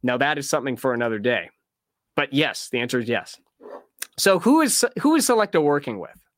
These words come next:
Well, um, they are developing products with specifically Ginkgo Bioworks, Astellas, Genovis, Takeda. Takeda, of course, being the Japanese pharmaceutical company that does the fill and finish. They were the ones responsible for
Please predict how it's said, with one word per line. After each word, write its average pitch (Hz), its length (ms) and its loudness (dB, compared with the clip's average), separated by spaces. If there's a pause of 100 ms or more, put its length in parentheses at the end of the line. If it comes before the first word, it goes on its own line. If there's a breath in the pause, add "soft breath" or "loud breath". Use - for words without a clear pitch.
(760 loud breath)
Well, 156 440 2
um, 151 420 0
they 147 160 2
are 160 100 4
developing 156 460 0
products 165 420 -2
with 127 460 -2
specifically 175 840 -2
Ginkgo 214 440 0
Bioworks, 127 840 -2 (640)
Astellas, 165 800 -2 (200)
Genovis, 180 760 0 (120)
Takeda. 226 640 -2 (320)
Takeda, 202 360 0
of 165 160 -2
course, 165 220 0
being 160 220 0
the 147 120 0
Japanese 156 560 -2
pharmaceutical 147 640 -4
company 156 380 -2
that 131 160 -4
does 139 200 0
the 117 120 -4
fill 147 380 0
and 117 200 -8
finish. 190 500 -2
They 143 160 0
were 156 140 0
the 147 80 0
ones 147 200 0
responsible 147 640 -2
for 131 360 -2